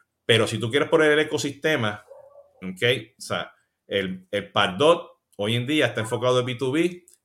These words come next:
Marketing Cloud B two C, pero si tú eres una empresa en Latinoamérica que necesitas hacer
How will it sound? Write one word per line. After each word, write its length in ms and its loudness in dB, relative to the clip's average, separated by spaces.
Marketing 400 -6
Cloud 240 2
B 120 -4
two 160 -6
C, 320 0
pero 180 0
si 120 -4
tú 100 -6
eres 80 0
una 40 2
empresa 240 -2
en 80 2
Latinoamérica 640 0
que 100 -4
necesitas 500 -2
hacer 140 0